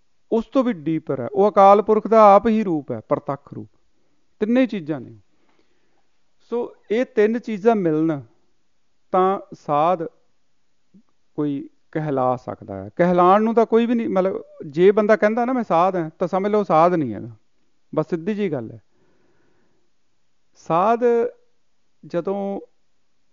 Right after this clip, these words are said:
ਆਪਾਂ ਸੁਖਮਣੀ ਸਾਹਿਬ ਪੜ੍ਹੀਏ, ਸਾਧ ਦੀ ਪਰਿਭਾਸ਼ਾ ਆਉਂਦੀ ਬਹੁਤ ਲੰਬੀ ਚੌੜੀ। ਉਹਦੇ ਵਿੱਚ ਬ੍ਰਹਮ ਗਿਆਨੀ ਦੀ ਵੀ ਆਉਂਦੀ ਆ, ਸੰਤ ਦੀ ਵੀ ਆਉਂਦੀ ਆ, ਦਾਸ ਦੀ ਵੀ ਆਉਂਦੀ ਆ,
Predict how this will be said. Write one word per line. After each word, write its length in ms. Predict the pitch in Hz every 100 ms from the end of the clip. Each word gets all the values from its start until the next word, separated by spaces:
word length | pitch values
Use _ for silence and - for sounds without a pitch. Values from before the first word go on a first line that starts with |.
| _ _
ਆਪਾਂ 220 | 160 180
ਸੁਖਮਣੀ 540 | 170 _ 175 156 180 175
ਸਾਹਿਬ 220 | 170 165
ਪੜ੍ਹੀਏ, 440 | - 139 147 143
ਸਾਧ 360 | 151 160 156 170
ਦੀ 100 | 180
ਪਰਿਭਾਸ਼ਾ 520 | - 185 170 139 139
ਆਉਂਦੀ 200 | 123 135
ਬਹੁਤ 340 | 131 135 143 117
ਲੰਬੀ 260 | 107 107
ਚੌੜੀ। 280 | - 120 104 _ _ _ _ _ _ _ _ _ _ _ -
ਉਹਦੇ 160 | 143 160
ਵਿੱਚ 220 | 156 131
ਬ੍ਰਹਮ 320 | 131 135 156
ਗਿਆਨੀ 300 | 151 147 143
ਦੀ 80 | 135
ਵੀ 140 | 135
ਆਉਂਦੀ 320 | 131 123 120
ਆ, 80 | 123 120 _ _ _
ਸੰਤ 260 | 135 135 143
ਦੀ 160 | 143
ਵੀ 140 | 131 127
ਆਉਂਦੀ 340 | 127 120 120
ਆ, 120 | 120 120 _
ਦਾਸ 360 | 135 135 139 135
ਦੀ 160 | 139 127
ਵੀ 140 | 123
ਆਉਂਦੀ 300 | 120 110
ਆ, 100 | 110